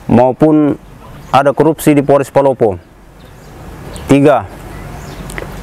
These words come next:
bahwa testimoni tersebut hanya asumsi saya tanpa dukungan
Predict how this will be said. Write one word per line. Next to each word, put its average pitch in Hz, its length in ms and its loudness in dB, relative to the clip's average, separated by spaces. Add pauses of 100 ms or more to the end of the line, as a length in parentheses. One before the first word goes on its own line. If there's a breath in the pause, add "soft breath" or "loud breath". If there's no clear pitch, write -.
(340)
bahwa 151 720 4
testimoni 156 720 2
tersebut 165 560 0 (320)
hanya 143 480 2
asumsi 156 400 2
saya 147 400 2 (720)
tanpa 131 640 0
dukungan 131 560 0